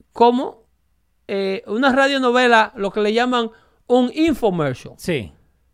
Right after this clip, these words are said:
Speaker 1: Narrado con actores de radio,
Speaker 2: Ujú.
Speaker 1: donde decía, "Hola, Julio."
Speaker 2: Ok.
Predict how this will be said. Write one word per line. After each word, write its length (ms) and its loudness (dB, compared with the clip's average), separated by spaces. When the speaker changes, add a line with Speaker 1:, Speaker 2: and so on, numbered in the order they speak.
Speaker 1:
Narrado 840 4
con 220 -6
actores 840 2
de 160 -4
radio, 460 4
Speaker 2:
Ujú. 300 -10
Speaker 1:
donde 240 -6
decía, 400 -4
"Hola, 360 0
Julio." 600 -8
Speaker 2:
Ok. 200 -18